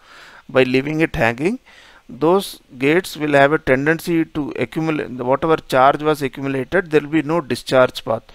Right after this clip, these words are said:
So it will continue to read the, even if it is hanging, it will continue to read it as one. So it is important that, you know, we provide a ground path to, uh, any gates. Okay, is it understood?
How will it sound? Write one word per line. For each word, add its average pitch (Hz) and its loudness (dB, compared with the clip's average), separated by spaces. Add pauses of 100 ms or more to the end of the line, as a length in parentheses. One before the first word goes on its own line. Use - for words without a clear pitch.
(280)
So 165 -2
it 156 -2
will 175 0
continue 170 0
to 185 0
read 147 2
the, 139 -2
even 160 0
if 160 -6
it 147 -8
is 143 -6
hanging, 127 0 (440)
it - -6
will 147 -2
continue 147 -4
to 160 -2
read 131 0
it 127 -2
as 123 2
one. 117 -2 (420)
So - -4
it 151 -2
is 160 -2
important 151 0
that, 175 2 (240)
you 147 -8
know, 151 -4
we 135 -4
provide 127 4
a 151 2
ground 120 2
path 110 2
to, 147 -6 (140)
uh, 123 -2
any 120 -4
gates. - -4 (220)
Okay, 240 -8 (500)
is 143 -8
it 156 -4
understood? 165 -4